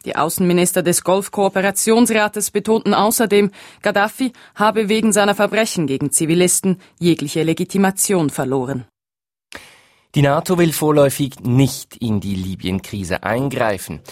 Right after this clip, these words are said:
Speaker 2: Die größte Militärallianz der Welt hält sich zwar bereit, Aktionen gegen das Regime von Gaddafi zu unterstützen, will aber nicht vorpreschen.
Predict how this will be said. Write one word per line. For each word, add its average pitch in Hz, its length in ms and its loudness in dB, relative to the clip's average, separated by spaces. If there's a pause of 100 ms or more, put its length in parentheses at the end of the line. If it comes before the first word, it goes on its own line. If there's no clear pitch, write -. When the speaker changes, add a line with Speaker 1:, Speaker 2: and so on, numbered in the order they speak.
(280)
Speaker 2:
Die - 60 -12
größte 135 280 0
Militärallianz 139 800 0
der 120 220 2
Welt 120 260 -2
hält 120 220 0
sich 117 160 -4
zwar 110 220 0
bereit, 104 420 -4
Aktionen 123 680 -4
gegen 98 260 -4
das 92 280 -4
Regime 104 380 -4
von 107 260 -4
Gaddafi 101 400 -2
zu - 160 -10
unterstützen, 131 680 -4 (380)
will 127 200 2
aber 135 180 2
nicht 139 320 -2
vorpreschen. 98 800 -4